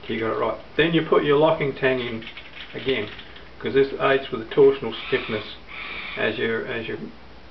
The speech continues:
uh, pulling the thing out with force. Now the way that the actual mechanism for pulling it out is obvious. Once you've got it in, you know, you know you're locked in the right place. Just pull your tang out again.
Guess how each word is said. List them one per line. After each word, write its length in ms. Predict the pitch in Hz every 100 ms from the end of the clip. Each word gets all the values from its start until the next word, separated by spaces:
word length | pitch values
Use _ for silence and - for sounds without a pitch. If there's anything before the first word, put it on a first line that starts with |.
| - 143
uh, 320 | 123 117 - - - - - -
pulling 240 | - 127 110
the 60 |
thing 160 | 123 117
out 140 | 104
with 100 | 98
force. 260 | - 110 - - - - - - -
Now 180 | 123 117
the 120 | 123
way 200 | 143 151
that 220 | 139 123
the 200 | 131 143
actual 280 | 135 - 127
mechanism 560 | 127 156 147 135 117 104
for 120 | 127
pulling 300 | - 135 117
it 60 |
out 280 | 127 127 127
is 100 | 139
obvious. 380 | 135 107 110 131 - - - - - -
Once 200 | - 139
you've 100 | 127
got 100 | 123
it 120 | 120 123
in, 400 | 120 117 113 104
you 100 | 135
know, 100 | 117
you 140 | 127
know 100 | 127
you're 140 | 120
locked 240 | 113 123 -
in 80 | 113
the 80 | 117
right 180 | 123 -
place. 320 | 139 156 - - - - - - - - - - 1077 1077 - - - - -
Just 120 | - -
pull 100 | 127
your 140 | 113
tang 200 | - 123
out 120 | 117
again. 280 | 110 113 117